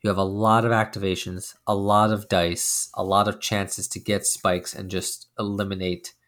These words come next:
your target when they come in. It's, it, it, and I love, <laughs> the thing I love the most about it, and maybe this is why I play with so much X-Men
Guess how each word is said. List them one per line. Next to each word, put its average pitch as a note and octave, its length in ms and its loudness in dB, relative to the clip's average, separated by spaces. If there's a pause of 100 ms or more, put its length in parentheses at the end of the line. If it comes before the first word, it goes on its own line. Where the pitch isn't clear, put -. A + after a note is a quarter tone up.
(420)
your F#2+ 120 -2
target F2+ 400 0
when E2 140 -4
they D#2+ 80 -2
come E2 240 -4
in. D2+ 240 -6 (480)
It's, B2 340 -2
it, A#2+ 220 -4
it, B2 140 0 (320)
and A2 100 2
I A2 80 4
love, B2+ 640 4
<laughs> - 20 -14
the C3+ 80 4
thing D#3 160 4
I D3+ 60 8
love C3 420 4
the A#2+ 60 0
most G#2+ 320 0
about G2+ 320 2
it, C3 140 2
and G2+ 140 -4
maybe A2 180 4
this G#2+ 180 -2
is A2 100 -6
why G2+ 220 -2
I G2 60 -4
play - 240 -4
with G2 120 -4
so - 160 -6
much F#2+ 240 -6
X-Men E3 480 -4